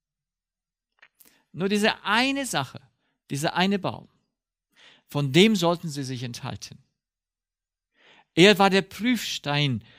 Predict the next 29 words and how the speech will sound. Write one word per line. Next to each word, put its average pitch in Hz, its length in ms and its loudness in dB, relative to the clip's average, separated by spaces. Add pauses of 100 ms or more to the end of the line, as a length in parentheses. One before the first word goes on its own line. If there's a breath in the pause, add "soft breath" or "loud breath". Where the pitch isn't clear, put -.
(340 soft breath)
damit 185 360 4
sie 190 380 0 (560 soft breath)
das 165 240 0
Gesetz 180 400 2
in 175 80 -4
ihr 180 100 0
Herz 151 320 -4
schreiben. 147 460 -2
Werden 190 420 0
sie 185 220 -6
Gott 175 400 -6 (320)
gehorsam 175 480 -2
sein? 156 100 -6
Das 147 100 -8
heißt, 143 160 -8
werden 196 180 -2
sie 190 100 -4
nur 190 200 -2
von 185 180 -10
Gott 180 180 -8
nehmen 170 400 -4 (300 soft breath)
oder 139 240 -4
werden 139 240 -2
sie 123 380 -8 (200)
fallen? 113 520 -12 (2250)
So, 117 440 -4 (1200)
deshalb 160 380 -4
kommt 214 280 -4
Satan 135 600 -6